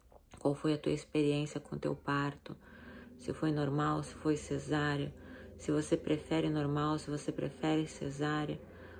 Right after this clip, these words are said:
conta aqui nos comentários qual, como é que foi pra você.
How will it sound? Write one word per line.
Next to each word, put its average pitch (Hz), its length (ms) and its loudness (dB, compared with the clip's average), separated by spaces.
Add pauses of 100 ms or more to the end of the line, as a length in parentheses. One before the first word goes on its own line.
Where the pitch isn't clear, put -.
(140)
conta 165 320 2
aqui 170 180 -2
nos 160 160 0
comentários 151 760 0
qual, - 220 -2 (500)
como 175 280 8
é 180 120 10
que 190 140 2
foi 170 280 6
pra 165 220 4
você. 156 480 -2